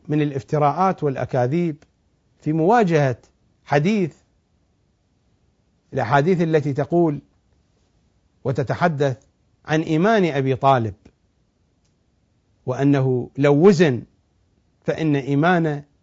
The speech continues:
أثقل وأعلى درجة من إيمان الثقلين، أو عن ضربة علي يوم الخندق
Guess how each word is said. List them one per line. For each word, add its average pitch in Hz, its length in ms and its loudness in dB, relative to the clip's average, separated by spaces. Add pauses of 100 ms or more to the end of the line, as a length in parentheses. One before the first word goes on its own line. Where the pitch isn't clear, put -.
(560)
أثقل 139 540 0 (280)
وأعلى 165 520 2
درجة 139 500 0 (120)
من 151 120 -2
إيمان 143 380 -2
الثقلين، 101 520 -10 (600)
أو 165 80 4
عن 190 220 0
ضربة 220 360 2
علي 185 480 2
يوم 139 220 0
الخندق 113 600 -8